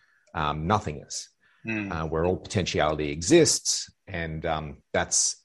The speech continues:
Speaker 1: that's kind of the desire of all beings, I think, of all matter, of all life and, and existence, is to return to that.
Speaker 2: Mm.
Speaker 1: Yet it's,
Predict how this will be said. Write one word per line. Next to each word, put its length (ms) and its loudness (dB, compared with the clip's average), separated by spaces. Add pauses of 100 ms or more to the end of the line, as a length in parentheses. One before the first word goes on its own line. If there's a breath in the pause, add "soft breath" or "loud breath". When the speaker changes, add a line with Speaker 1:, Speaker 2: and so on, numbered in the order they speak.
Speaker 1:
that's 140 -2
kind 240 8
of 60 0
the 80 4
desire 480 6
of 100 -2
all 380 0
beings, 400 2
I 100 -4
think, 260 0
of 140 -4
all 160 0
matter, 440 2
of 120 -4
all 480 -2 (200)
life 600 0
and, 320 -6 (240)
and 180 -6
existence, 600 -2
is 160 -4
to 260 -4 (200)
return 360 0
to 100 -8
that. 300 -10 (420 soft breath)
Speaker 2:
Mm. 100 -10
Speaker 1:
Yet 160 8
it's, 380 0